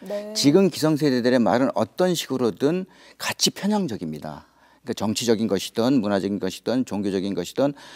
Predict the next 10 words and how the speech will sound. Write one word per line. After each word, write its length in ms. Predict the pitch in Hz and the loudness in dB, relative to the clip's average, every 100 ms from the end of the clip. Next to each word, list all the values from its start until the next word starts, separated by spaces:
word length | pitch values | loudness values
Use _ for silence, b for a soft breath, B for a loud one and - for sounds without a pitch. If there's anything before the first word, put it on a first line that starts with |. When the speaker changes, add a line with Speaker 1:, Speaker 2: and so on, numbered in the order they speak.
| B B B - | B B B -6
Speaker 2:
그 280 | - 165 170 | 6 6 6
기성세대의 800 | - 165 180 165 170 160 170 | 2 2 2 0 0 4 2
입장에서 580 | 131 113 - 196 220 196 | 2 -4 0 2 4 4
얘기하는 360 | 123 107 110 107 | 4 4 2 0
것이지 600 | 90 - 95 147 160 85 B B B | -6 -8 -4 -2 -2 -2 B B B
정말 400 | - 233 202 240 | -14 -6 -2 -2
젊은이들을 720 | 151 143 190 185 151 160 147 | 0 -2 0 -2 -2 0 0
위해서 320 | 117 120 120 117 | 2 0 0 -2
얘기하는 320 | 104 117 120 | 0 -2 -4
것일까라고 1500 | 101 - - 165 190 _ _ _ - 87 104 104 170 202 | -6 -8 -2 -2 -2 _ _ _ -14 -6 -6 -2 -2 -2